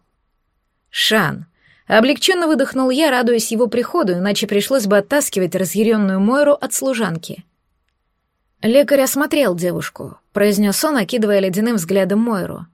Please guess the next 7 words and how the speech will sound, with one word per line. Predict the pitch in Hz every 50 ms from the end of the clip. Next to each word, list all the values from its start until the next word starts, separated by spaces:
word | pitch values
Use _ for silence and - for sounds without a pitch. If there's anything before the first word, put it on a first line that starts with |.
| _ _ _ _ _ _ _ _ _ _
Старик | - - - - - 233 233 226 -
сказал, | - - 233 226 226 302 269 214
что | - - 185
её | 180 185
сознание | 180 - 202 185 175 220 247 233 202 185
было | 180 185 190 190
затуманено, | 185 202 214 - 285 285 254 196 175 175 - 113 -